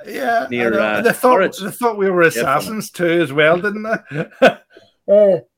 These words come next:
Speaker 2: The amount, the amount of running up and down that, but the concierge had to make, make sure there's nobody in the road was unbelievable. It was dead funny.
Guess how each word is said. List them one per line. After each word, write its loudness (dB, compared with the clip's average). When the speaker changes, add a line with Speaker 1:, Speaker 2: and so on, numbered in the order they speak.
Speaker 2:
The -6
amount, -4
the -2
amount 0
of 0
running 0
up -4
and -14
down -2
that, -4
but -8
the -8
concierge -4
had -2
to -8
make, -12
make -4
sure -6
there's -6
nobody -4
in -4
the -6
road -2
was -14
unbelievable. -8
It -18
was -14
dead -4
funny. -4